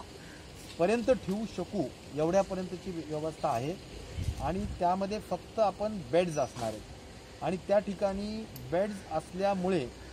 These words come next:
तिथे ऑक्सिजन नाही किंवा काही नाही, फक्त बेड्स आपण आयसोलेट करून ठेवतोय, एवढाच त्यातला महत्त्वाचा भाग आहे. आणि त्यामुळे मला असं वाटतं की, अं, आपल्याला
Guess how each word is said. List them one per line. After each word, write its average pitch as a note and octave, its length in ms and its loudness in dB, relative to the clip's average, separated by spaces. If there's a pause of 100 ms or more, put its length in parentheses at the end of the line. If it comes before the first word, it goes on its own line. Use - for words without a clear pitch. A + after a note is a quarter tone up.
(400)
तिथे E3+ 180 0
ऑक्सिजन G3 500 4
नाही G3 300 0
किंवा F#3+ 240 0
काही E3+ 220 4
नाही, D3+ 120 -2
फक्त - 280 -2
बेड्स F3+ 400 4 (600)
आपण F#3 240 0
आयसोलेट F3+ 500 2
करून F#3+ 220 2
ठेवतोय, F3 460 0
एवढाच F3 300 6 (140)
त्यातला E3+ 280 0
महत्त्वाचा D#3 440 0
भाग C#3+ 280 0
आहे. F#3 100 0 (680)
आणि F3+ 200 0
त्यामुळे A3+ 480 6 (220)
मला F3+ 180 6
असं G3 220 4
वाटतं F#3 440 4 (520)
की, G3+ 580 0 (400)
अं, E3 540 -4 (160)
आपल्याला F#3+ 560 4